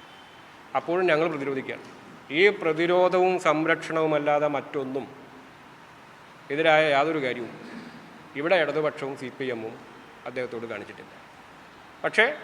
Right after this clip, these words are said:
അവസാനം അദ്ദേഹം ഒരു തെറ്റായ നിലപാട് സ്വീകരിച്ചു, അദ്ദേഹം ഉപേക്ഷിക്കുന്ന സ്ഥിതി വന്നു. അപ്പോൾ നേരത്തെ പറഞ്ഞ പോലെ പുരക്ക് മേലെ ചായുക മാത്രമല്ല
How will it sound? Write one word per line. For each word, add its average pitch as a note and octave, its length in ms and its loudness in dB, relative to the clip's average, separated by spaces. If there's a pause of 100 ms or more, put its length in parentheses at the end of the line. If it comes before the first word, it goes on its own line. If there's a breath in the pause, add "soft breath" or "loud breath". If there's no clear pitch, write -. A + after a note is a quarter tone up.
(800)
അവസാനം E3+ 380 4
അദ്ദേഹം F#3+ 280 6 (600)
ഒരു F#3 140 2 (500)
തെറ്റായ F3+ 240 8 (100)
നിലപാട് F3+ 280 4
സ്വീകരിച്ചു, E3+ 360 -2 (1160)
അദ്ദേഹം F3+ 260 6 (360)
ഉപേക്ഷിക്കുന്ന F3+ 400 2
സ്ഥിതി F3 200 0
വന്നു. E3+ 160 2 (320)
അപ്പോൾ G#3+ 180 4
നേരത്തെ G#3+ 300 6
പറഞ്ഞ G3+ 220 6
പോലെ F#3+ 180 4 (840)
പുരക്ക് D#3+ 380 0
മേലെ G3 280 10 (400)
ചായുക F3 360 6
മാത്രമല്ല F#3 340 4